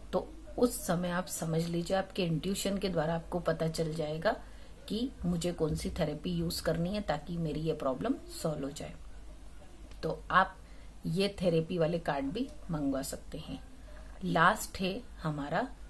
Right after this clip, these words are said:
root causes cards, मीन्स root cause। Root cause क्या होता है? जो भी कोई problem होती है उसका एक root cause होता है। जैसे example,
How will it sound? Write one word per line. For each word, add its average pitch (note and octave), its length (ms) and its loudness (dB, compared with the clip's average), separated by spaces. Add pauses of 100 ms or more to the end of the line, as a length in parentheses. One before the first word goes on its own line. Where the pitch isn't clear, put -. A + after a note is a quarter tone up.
(140)
root A#3 420 4 (180)
causes D#3+ 640 -2 (720)
cards, - 400 0 (320)
मीन्स B3+ 360 6 (800)
root G#3 400 2 (200)
cause। D#3+ 280 6 (460)
Root G3+ 240 2
cause G#3 280 2
क्या G#3+ 160 0
होता G3+ 220 2
है? G3 160 2
जो F#3 180 4
भी A#3 140 4
कोई A3 200 2
problem F3 460 4
होती E3 260 0
है - 60 0
उसका - 320 -2
एक A3+ 160 -2
root F3+ 240 0
cause D#3 300 2
होता B2+ 200 -4
है। E3 200 -6 (920)
जैसे F3 320 2
example, D#3+ 760 0